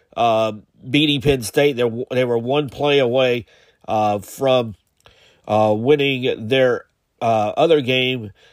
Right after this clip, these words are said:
uh, that the Boilermakers lost, which was Syracuse, lost in the final seconds, thirty-two twenty-nine. So I think they're in a situation in which they're probably better than their three and two record indicates. I think Ma-,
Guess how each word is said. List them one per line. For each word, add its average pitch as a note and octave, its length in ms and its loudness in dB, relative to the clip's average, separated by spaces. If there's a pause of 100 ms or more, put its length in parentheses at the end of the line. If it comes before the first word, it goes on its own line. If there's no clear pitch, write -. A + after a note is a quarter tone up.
(140)
uh, A#2 200 0
that A#2+ 240 0
the A#2+ 80 -8
Boilermakers A#2+ 680 -2
lost, A#2 440 -2
which A#2+ 280 -4
was A#2+ 140 -6
Syracuse, A#2+ 720 0
lost A#2+ 240 -2
in A#2+ 60 -10
the G#2 60 -8
final B2 260 -2
seconds, B2 480 -6
thirty-two A#2+ 440 -4
twenty-nine. B2 680 -4 (1040)
So - 160 0
I B2+ 100 6
think D#3 320 0
they're D3 180 4
in C#3+ 180 2
a B2+ 60 -2
situation C3+ 760 0
in B2+ 80 -2
which B2 280 -4 (420)
they're D3 120 4
probably E3+ 400 2
better C#3 560 2 (100)
than C3 140 -6
their A#2+ 140 -4
three C#3 240 -4
and C3 100 -8
two C#3 140 -6
record C3 320 -2
indicates. C#3+ 500 -4 (360)
I - 120 -2
think F#3 200 2
Ma-, G#2 180 2